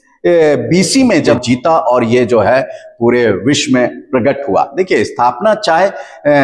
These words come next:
सेवन हंड्रेड फिफ्टी थ्री बीसी में हो चुकी, वो एक अलग चीज है किसी भी चीज के, परंतु power में आना जो है, जिसको कहते हैं power में आना,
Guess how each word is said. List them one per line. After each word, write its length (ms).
सेवन 400
हंड्रेड 300
फिफ्टी 220
थ्री 220
बीसी 280
में 120
हो 180
चुकी, 260
वो 160
एक 220
अलग 260
चीज 200
है 80
किसी 280
भी 200
चीज 160
के, 120
परंतु 520
power 280
में 240
आना 280
जो 300
है, 200
जिसको 260
कहते 220
हैं 160
power 340
में 200
आना, 520